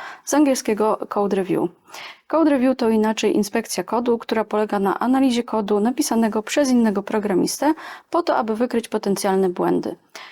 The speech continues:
Po zbadaniu kodu źródłowego osoba sprawdzająca kod przekazuje jego autorowi swoje uwagi, zarówno negatywne, jak i pozytywne. Podczas code review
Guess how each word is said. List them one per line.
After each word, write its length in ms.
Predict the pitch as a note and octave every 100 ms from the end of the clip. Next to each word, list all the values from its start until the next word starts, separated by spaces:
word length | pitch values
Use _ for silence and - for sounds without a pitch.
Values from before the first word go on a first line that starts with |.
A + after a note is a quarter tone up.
| - -
Po 120 | C#4+
zbadaniu 400 | C4+ A#3 A3+ G#3+
kodu 240 | A#3 A#3
źródłowego 760 | G#3+ G#3 G3+ F3 E3+ G#3+ C4 -
osoba 320 | D#4+ - C4+
sprawdzająca 640 | B3+ A#3+ G#3+ G#3 G3+ F#3+ F#3+
kod 300 | - C4+ -
przekazuje 560 | - D#4 C4+ B3 A3
jego 260 | G#3+ G3+ G3+
autorowi 480 | G#3 G3+ G#3+ G#3 G3+
swoje 360 | - G#3 F#3+
uwagi, 460 | F3+ F#3+ B3+ C#4 D#4
zarówno 420 | A#3+ A3+ A3 G3+
negatywne, 680 | G3 C#4+ D4+ C4 G#3+ G#3 G3+ G3+ - - -
jak 240 | C#4 C#4
i 60 | G3+
pozytywne. 640 | G3+ G3 F3 E3 - - - _ _ _ _ -
Podczas 340 | C#4+ - B3+
code 220 | - B3
review 280 | A3 F3 F#3+